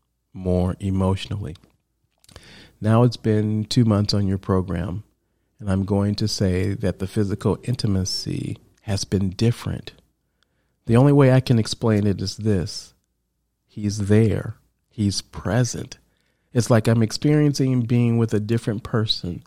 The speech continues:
a person who's alive. Sometimes he tries to explain the neuroscience and other stuff he's learning <laughs> and, and activating. I don't totally get it, which is fine. I'm experiencing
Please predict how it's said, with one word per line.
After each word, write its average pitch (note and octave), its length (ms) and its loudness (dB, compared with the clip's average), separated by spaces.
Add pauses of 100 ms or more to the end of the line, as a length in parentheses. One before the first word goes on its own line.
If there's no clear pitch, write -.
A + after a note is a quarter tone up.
(360)
a A#2 80 -2
person A#2 400 2
who's G#2+ 240 2
alive. G2 580 -2 (800)
Sometimes F3 480 4
he C#3+ 40 6
tries C3 320 6
to - 80 4
explain A2+ 400 2
the A2 80 4
neuroscience G#2+ 720 2
and G#2+ 140 -2
other A#2 240 -2
stuff G#2+ 260 -2
he's A2+ 220 0
learning G#2 560 0 (180)
<laughs> - 320 -12
and, B2+ 260 4 (320)
and A#2+ 200 2
activating. A2 920 0 (460)
I C#3 60 8
don't C#3+ 180 8
totally C3 320 8
get A2+ 220 6
it, - 240 0 (180)
which A2+ 240 4
is A#2 160 2
fine. G2 500 -2 (440)
I'm G#2+ 180 0
experiencing G#2+ 880 -2